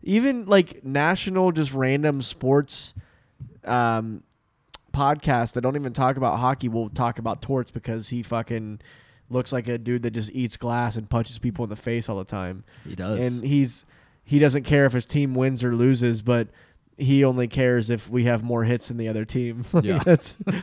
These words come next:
Speaker 1: if we have
Speaker 2: Oh,
Speaker 1: more
Speaker 2: you're,
Speaker 1: hits than the
Speaker 2: you're
Speaker 1: other
Speaker 2: really good
Speaker 1: team,
Speaker 2: at
Speaker 1: then it's
Speaker 2: scoring goals, but you
Speaker 1: good
Speaker 2: don't hit
Speaker 1: job,
Speaker 2: anybody?
Speaker 1: guys. That's
Speaker 2: You're
Speaker 1: a good
Speaker 2: benched.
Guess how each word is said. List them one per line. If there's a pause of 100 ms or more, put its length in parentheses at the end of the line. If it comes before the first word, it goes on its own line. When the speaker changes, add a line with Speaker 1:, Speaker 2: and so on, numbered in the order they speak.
(520)
Speaker 1:
if
we
have
Speaker 2:
Oh,
Speaker 1:
more
Speaker 2:
you're,
Speaker 1:
hits
than
the
Speaker 2:
you're
Speaker 1:
other
Speaker 2:
really
good
Speaker 1:
team,
Speaker 2:
at
Speaker 1:
then
it's
Speaker 2:
scoring
goals,
but
you
Speaker 1:
good
Speaker 2:
don't
hit
Speaker 1:
job,
Speaker 2:
anybody?
Speaker 1:
guys.
That's
Speaker 2:
You're
Speaker 1:
a
good
Speaker 2:
benched.